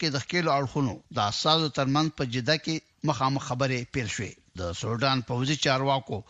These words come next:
د اسوسییټډ پریس خبري اژانس ته وویل، د خبرو اترو زمینه د متحده ایالاتو او سعودي عربستان د ګډو هلو ځلو په نتیجه کې برابره شوه. اسرائیلي عسکرو دوه تنه فلسطینیان پرون د شنبې په ورځ په اشغال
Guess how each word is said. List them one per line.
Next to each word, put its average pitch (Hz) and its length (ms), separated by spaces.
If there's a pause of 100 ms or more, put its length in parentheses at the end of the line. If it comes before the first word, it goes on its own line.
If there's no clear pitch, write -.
(120)
د 131 40 (160)
اسوسییټډ 143 460
پریس 160 240
خبري 143 280
اژانس 135 380
ته 147 80
وویل، 165 260 (260)
د - 20 (100)
خبرو 143 340
اترو 156 300 (100)
زمینه 127 340 (280)
د - 20 (100)
متحده 135 500
ایالاتو 143 640 (160)
او 104 60 (120)
سعودي 127 340
عربستان 131 560 (320)
د - 20 (100)
ګډو 143 260
هلو 127 260
ځلو 127 200 (200)
په 127 140
نتیجه 117 320 (100)
کې 117 120 (140)
برابره 117 420
شوه. - 160 (600)
اسرائیلي 139 580
عسکرو 220 480
دوه 185 200
تنه 190 300
فلسطینیان 151 720 (280)
پرون 156 240
د 143 140
شنبې 190 380
په 160 100
ورځ 180 200 (160)
په - 120
اشغال 135 260